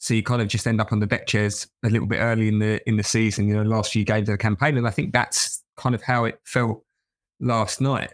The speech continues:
for England, that, you know, as you said there, yes, they still had a job to do. Yes, they had to avoid defeat to, to guarantee that pot one seeding, and we'll talk about the seedings and, and everything else a little bit later on, I'm sure. But other than that, you know, kind of, it, it just seemed like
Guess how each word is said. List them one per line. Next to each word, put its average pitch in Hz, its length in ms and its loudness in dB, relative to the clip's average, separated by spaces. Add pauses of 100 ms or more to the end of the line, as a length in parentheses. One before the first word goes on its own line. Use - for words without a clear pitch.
for 104 180 0
England, 98 400 0
that, 113 280 -2 (480)
you 135 100 -2
know, 110 80 0
as 104 140 0
you 120 80 0
said 123 180 0
there, 117 120 0
yes, 117 260 0
they 117 100 -2
still 117 180 0
had 113 140 0
a 107 60 2
job 117 180 0
to - 140 -10
do. 135 80 0
Yes, 110 320 0
they 113 140 -2
had 107 160 2
to 107 180 0
avoid 104 300 0
defeat - 420 -2
to, 104 180 0
to - 140 -8
guarantee 113 480 0
that 107 160 -4
pot 123 200 -4
one 104 160 0
seeding, 123 360 0
and 90 80 0
we'll 101 80 0
talk 101 180 -2
about 104 200 -2
the - 40 -6
seedings 104 500 2
and, 98 200 0 (340)
and 110 100 2
everything 104 280 0
else 110 180 -2
a 107 60 0
little - 140 -2
bit - 140 -2
later 113 280 0
on, 113 40 4
I'm 110 100 2
sure. 127 420 -2
But 117 240 -4 (640)
other 135 220 2
than 120 200 0
that, 127 260 -2
you 131 140 2
know, 104 200 2
kind 117 260 0
of, - 240 -6 (340)
it, 127 280 -2
it 139 140 0
just 131 200 0
seemed 147 240 0
like 127 260 -2